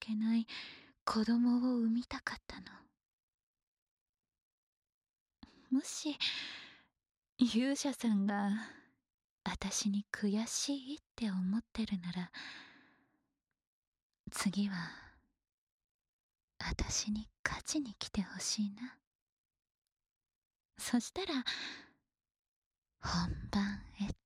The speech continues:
チ、してあげるから。<laughs> そのためには、まずは勇者チンポを強くしてもらわないといけないわね。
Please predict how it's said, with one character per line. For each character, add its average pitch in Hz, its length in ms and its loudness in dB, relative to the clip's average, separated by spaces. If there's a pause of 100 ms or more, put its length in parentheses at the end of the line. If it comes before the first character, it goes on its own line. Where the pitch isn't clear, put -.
(200)
チ、 - 220 -4 (1160)
し - 140 -2
て - 140 6
あ - 100 -8
げ - 160 -10
る - 140 -6
か - 160 -8
ら。 - 140 -16 (1900)
<laughs> - 160 -8 (1600)
そ 302 200 4
の 311 140 6
た 359 140 2
め 381 140 0
に 381 160 -2
は、 294 280 4 (1040)
ま 240 180 6
ず 208 140 0
は 170 120 -2
勇 180 300 4
者 269 180 0
チ - 180 2
ン 277 80 0
ポ 202 140 0
を 160 160 -4
強 349 320 0
く - 120 0
し - 120 -4
て 196 120 2
も 175 140 2
ら 190 140 2
わ 202 80 4
な 208 140 2
い 214 60 2
と - 120 -6
い 170 80 -4
け 185 160 -4
な 196 140 -2
い 196 80 -4
わ 175 100 -8
ね。 262 420 -2